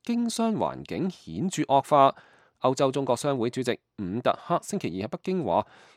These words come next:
歐盟中國商會只有唔到一半嘅成員而家表示願意喺中國呢個世界第二大經濟體擴大業務。伍特克話，商會會員同我哋所講嘅基本意思就係佢哋睇到咗中國嘅改革承諾同實際行動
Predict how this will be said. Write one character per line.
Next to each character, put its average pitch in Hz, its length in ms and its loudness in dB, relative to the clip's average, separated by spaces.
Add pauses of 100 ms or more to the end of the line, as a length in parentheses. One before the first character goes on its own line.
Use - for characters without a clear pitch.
(100)
歐 127 160 2
盟 87 240 -2
中 143 220 -6
國 127 100 -2
商 147 260 -4
會 117 140 -2
只 117 180 -12
有 123 140 0
唔 78 220 -8
到 123 120 -4
一 165 80 -4 (120)
半 147 140 0
嘅 139 120 4
成 101 240 0
員 90 260 -2
而 90 120 -6
家 180 280 0
表 139 140 0
示 147 180 -2
願 139 340 0
意 147 180 0
喺 123 180 -2
中 214 220 -4
國 180 120 6
呢 202 100 0
個 160 120 0
世 - 300 -2
界 151 180 2
第 143 120 -2
二 127 220 -4
大 127 160 2
經 208 220 -4
濟 160 140 0
體 139 300 -4
擴 147 280 -2
大 127 160 4
業 117 140 -2
務。 117 360 4 (480)
伍 104 100 -6
特 104 80 -4
克 131 160 -2
話， 92 200 0 (360)
商 143 260 0
會 127 220 2
會 117 180 0
員 90 320 -2
同 98 140 -8
我 113 100 -2
哋 113 60 -4
所 107 320 -2
講 95 200 0
嘅 135 80 -8
基 156 200 -4
本 143 180 -2
意 135 100 -6
思 160 200 -6
就 143 100 -2
係 113 180 2
佢 147 160 -2
哋 - 20 -4
睇 147 240 -4
到 202 100 -2
咗 202 120 -2
中 240 140 -4
國 190 120 0
嘅 156 120 -6
改 135 200 -2
革 165 140 -4
承 87 260 -6
諾 123 140 -2
同 87 200 -12
實 - 160 -8
際 151 240 -4
行 120 240 -8
動 127 180 0